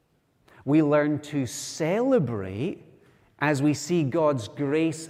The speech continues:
and kindness being extended in surprising places, and we learn to welcome people that they might come to, to know the grace that we have come to discover.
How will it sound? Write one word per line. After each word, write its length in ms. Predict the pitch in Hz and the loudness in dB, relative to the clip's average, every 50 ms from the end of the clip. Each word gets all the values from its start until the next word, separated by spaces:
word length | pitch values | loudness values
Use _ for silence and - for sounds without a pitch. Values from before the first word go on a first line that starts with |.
| - | -10
and 340 | 143 135 127 127 127 123 - | -8 -6 -6 -6 -6 -8 -10
kindness 420 | - - 170 180 185 175 156 131 - | -14 -10 -6 -4 -2 -2 -4 -4 -4
being 220 | - 143 131 127 | -4 -2 -2 -2
extended 760 | 131 127 - - - - 151 147 151 170 175 170 175 160 - | -4 -6 -10 -16 -10 -4 -2 0 0 0 2 2 0 0 -2
in 180 | - 139 127 | -4 -6 -6
surprising 840 | 123 - 127 - - - 120 123 147 175 202 208 190 202 208 196 175 | -6 -8 -10 -12 -12 -14 -12 -8 -6 -6 -6 -6 -6 -6 -8 -8 -8
places, 600 | - - 185 180 180 175 - 185 175 170 165 - - - - - - - - - _ _ _ - | -8 -6 -4 -4 -4 -6 -4 -4 -4 -4 -6 -10 -18 -20 -20 -20 -20 -20 -20 -20 _ _ _ -6
and 100 | 131 135 | -2 0
we 140 | 143 139 139 | 2 2 4
learn 300 | 139 147 151 156 160 147 | 4 4 4 2 0 -2
to 160 | - - 143 | -2 -2 -2
welcome 800 | 131 120 120 123 127 131 131 139 143 135 - - 160 151 139 127 | -2 0 0 0 2 2 2 0 -2 -4 -8 -8 -6 -6 -6 -6
people 500 | - - 135 123 - - 113 92 - - _ _ _ _ _ _ _ _ _ _ _ _ _ _ _ _ _ _ _ _ _ _ _ _ _ - | -8 -10 -12 -12 -12 -14 -18 -18 -18 -20 _ _ _ _ _ _ _ _ _ _ _ _ _ _ _ _ _ _ _ _ _ _ _ _ _ -6
that 240 | 127 120 139 143 127 | -4 -2 -2 0 0
they 120 | 135 139 | 0 0
might 240 | 135 131 135 143 139 | 0 0 -2 -4 -8
come 260 | - - 135 131 117 | -10 -8 -6 -6 -6
to, 200 | 107 - 123 123 - - - | -6 -6 -6 -6 -6 -8 -12
to 140 | - - 127 | -8 -6 -4
know 300 | 127 127 131 127 131 127 | -2 -2 0 0 0 -2
the 120 | 113 120 | -2 -4
grace 440 | 104 120 113 117 117 117 113 113 - | -4 -4 -4 -2 -2 -2 -2 -4 -8
that 120 | - - | -8 -6
we 140 | 127 123 120 | -4 -2 -2
have 140 | 117 110 113 | -2 -4 -6
come 240 | - - 117 113 107 | -8 -8 -8 -8 -8
to 100 | 98 104 | -8 -10
discover. 640 | 101 101 - - - - 98 87 87 92 92 90 | -10 -12 -12 -14 -16 -16 -16 -16 -14 -16 -16 -16